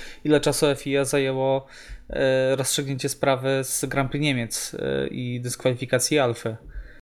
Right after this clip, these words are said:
E, też poczekaliśmy chyba do września, października, jakoś pod koniec września to było.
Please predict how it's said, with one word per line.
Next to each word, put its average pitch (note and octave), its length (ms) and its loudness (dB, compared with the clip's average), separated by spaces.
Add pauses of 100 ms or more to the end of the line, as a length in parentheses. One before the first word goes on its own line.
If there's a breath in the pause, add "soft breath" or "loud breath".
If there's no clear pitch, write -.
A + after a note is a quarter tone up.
(340)
E, B2 140 -4
też B2 200 0
poczekaliśmy B2 960 0
chyba B2 480 0 (160)
do B2 760 -2 (120)
września, C#3+ 420 2
października, B2+ 560 0
jakoś B2 200 -2
pod - 140 -10
koniec C3+ 200 -2
września B2 280 -2
to B2 120 -6
było. A2+ 340 -8